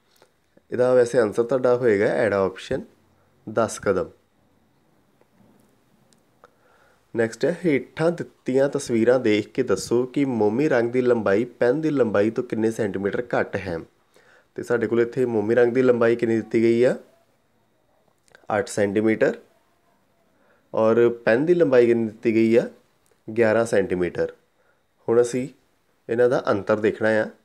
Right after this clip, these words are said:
ਕਿ ਜੋ, ਅਹ, ਰੰਗ ਦੀ ਲੰਬਾਈ ਆ, ਉਹ ਪੈਨ ਦੀ ਲੰਬਾਈ ਤੋਂ ਕਿੰਨੀ ਘੱਟ ਆ। ਤੇ ਇਹਦਾ, ਇਹ ਵੀ ਘਟਾਓ ਦਾ ਕੁਐਸਚਨ ਬਣ ਰਿਹਾ ਆ ਸਿੰਪਲ। ਗਿਆਰਾਂ ਘਟਾਓ ਅੱਠ,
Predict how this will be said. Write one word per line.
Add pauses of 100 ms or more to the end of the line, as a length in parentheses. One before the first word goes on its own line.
(200)
ਕਿ (640)
ਜੋ, (160)
ਅਹ,
ਰੰਗ
ਦੀ
ਲੰਬਾਈ
ਆ,
ਉਹ
ਪੈਨ
ਦੀ
ਲੰਬਾਈ
ਤੋਂ
ਕਿੰਨੀ (160)
ਘੱਟ
ਆ। (880)
ਤੇ
ਇਹਦਾ, (260)
ਇਹ
ਵੀ (240)
ਘਟਾਓ
ਦਾ
ਕੁਐਸਚਨ
ਬਣ
ਰਿਹਾ
ਆ
ਸਿੰਪਲ। (3500)
ਗਿਆਰਾਂ (340)
ਘਟਾਓ (540)
ਅੱਠ,